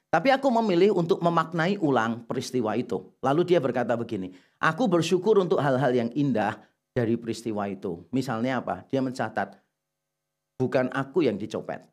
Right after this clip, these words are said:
bukan aku yang mencopet. Berarti aku punya sesuatu, yang mencopet tidak punya sesuatu." Dia bersyukur bahwa bukan dia yang melakukan kejahatan. Kedua, dia mengatakan,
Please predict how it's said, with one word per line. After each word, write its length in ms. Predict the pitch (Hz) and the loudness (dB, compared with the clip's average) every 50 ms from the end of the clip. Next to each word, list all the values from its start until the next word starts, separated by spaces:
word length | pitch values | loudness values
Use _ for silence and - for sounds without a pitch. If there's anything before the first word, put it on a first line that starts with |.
| _ _ _ _ _ _ _ | _ _ _ _ _ _ _
bukan 400 | 156 156 160 165 165 165 - - | 0 2 4 2 2 0 -6 -6
aku 320 | - 151 156 156 - 208 175 | -4 -4 -4 0 2 2 4
yang 80 | 131 | 4
mencopet. 480 | 113 117 117 - 123 - - 95 80 - - _ _ _ _ _ _ _ _ _ _ _ _ _ _ _ _ _ _ _ _ _ _ _ _ _ _ _ - | 2 2 0 -2 -4 -4 -4 -6 -6 -6 -10 _ _ _ _ _ _ _ _ _ _ _ _ _ _ _ _ _ _ _ _ _ _ _ _ _ _ _ 0
Berarti 240 | 127 127 127 180 | 0 2 2 2
aku 240 | 190 170 - 208 196 | 2 2 2 0 0
punya 240 | 165 160 147 143 135 | 0 0 0 0 -2
sesuatu, 720 | - 147 - 143 107 107 113 - - 180 208 269 - - | -2 -4 -4 -2 -2 -2 -2 0 0 0 0 -2 -4 -6
yang 160 | - 120 120 120 | -4 -2 0 0
mencopet 480 | 123 123 120 131 110 - 139 151 151 - - _ _ _ _ _ | 0 0 -2 -2 -2 -2 -2 -2 -2 -6 -14 _ _ _ _ _
tidak 240 | 127 117 - 85 | -6 -4 -4 -4
punya 240 | 76 120 113 107 98 | -4 -4 -6 -6 -6
sesuatu." 640 | 101 107 - - 95 90 101 98 - 98 82 - - _ _ _ _ _ _ _ _ _ _ _ _ _ _ _ _ _ _ _ _ _ _ _ - | -8 -10 -10 -8 -8 -8 -8 -8 -8 -8 -8 -10 -16 _ _ _ _ _ _ _ _ _ _ _ _ _ _ _ _ _ _ _ _ _ _ _ 2
Dia 80 | 226 254 | 2 4
bersyukur 400 | 196 202 165 170 208 202 247 233 | 4 2 0 0 -2 0 0 0
bahwa 320 | 147 156 147 143 143 143 | 2 2 2 2 2 0
bukan 240 | 143 139 - 147 147 | 0 -2 0 0 0
dia 160 | 139 180 220 | 2 2 2
yang 240 | 196 135 117 117 123 | 2 2 0 0 0
melakukan 400 | 120 113 - 127 113 123 123 110 | -2 -4 -4 -6 -4 -4 -4 -4
kejahatan. 560 | 113 110 110 95 92 92 - 104 92 90 98 - _ | -4 -4 -6 -8 -8 -8 -10 -10 -12 -12 -14 -14 _
Kedua, 560 | - 151 151 156 143 147 160 175 175 180 175 | -6 -4 -2 0 2 4 4 4 4 2 0
dia 320 | 175 135 147 151 156 165 | 0 2 4 4 4 2
mengatakan, 640 | 147 143 131 131 131 131 127 120 - 143 131 135 - | 0 -2 -2 -2 -2 -2 -4 -2 0 -2 -2 -2 -4